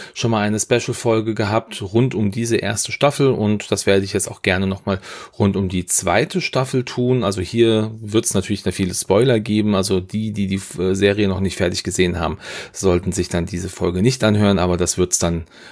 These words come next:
als Erstinformation nochmal geben. Und ein ganz herzlicher Dank an dieser Stelle auch nochmal an all die, die sich an unserer Spendenaktion für die Kindernothilfe beteiligt haben.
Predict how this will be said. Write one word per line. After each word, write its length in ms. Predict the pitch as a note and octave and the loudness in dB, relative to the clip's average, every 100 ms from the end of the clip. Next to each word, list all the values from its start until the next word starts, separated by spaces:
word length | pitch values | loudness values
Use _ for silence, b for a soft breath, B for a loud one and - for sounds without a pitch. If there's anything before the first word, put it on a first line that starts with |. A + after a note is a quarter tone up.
| B | B
als 280 | G2+ F2+ - | -4 -4 -2
Erstinformation 1120 | G2 - - F#2+ - E2+ E2+ - F2+ F2 E2+ | 0 0 -2 -4 -4 -4 -2 -2 -2 -2 -4
nochmal 600 | F2+ F2 - E2+ E2 F2+ | -4 -4 -4 -2 -2 -2
geben. 680 | - - G2 G2+ - G2 - _ _ _ b b _ | -4 0 2 2 0 -4 -18 _ _ _ b b _
Und 140 | A2 | 2
ein 140 | G#2+ G#2 | 4 4
ganz 240 | A2 B2+ | 2 2
herzlicher 360 | B2+ - - G#2+ | 2 0 0 0
Dank 340 | G2 A#2+ B2+ | 0 -2 -4
an 220 | - G2+ F#2+ | -4 -2 -2
dieser 280 | G#2+ C3+ | 0 0
Stelle 320 | A#2 A2 G#2+ F2 | 0 2 2 2
auch 160 | G2 | 0
nochmal 260 | A2 G2+ F#2+ | -2 -2 -2
an 100 | F#2 | 0
all 220 | F#2 G2+ | 0 0
die, 280 | F#2+ G#2+ B2+ | 0 0 0
die 160 | A2+ | -2
sich 300 | G#2 A2+ - | -2 -2 -4
an 240 | - F#2+ F#2+ | -2 0 0
unserer 840 | - F#2+ G2 F#2+ F#2 F2 F2 F2+ - B B B | 0 0 2 2 0 2 0 0 -4 B B B
Spendenaktion 840 | - A2+ C3+ B2 A2 - A2+ A2 | 0 0 0 -2 -2 0 2 2
für 120 | G#2 | 0
die 120 | F2+ F2 | -4 -2
Kindernothilfe 920 | G2 F2+ E2+ F#2 C3+ - E2+ E2 E2+ | 0 0 2 2 2 2 -2 0 -4
beteiligt 640 | E2+ - D#2+ D#2+ E2 - | -4 -4 -4 -4 -4 -4
haben. 380 | E2 D#2+ F#2 D3 | -4 -2 0 -2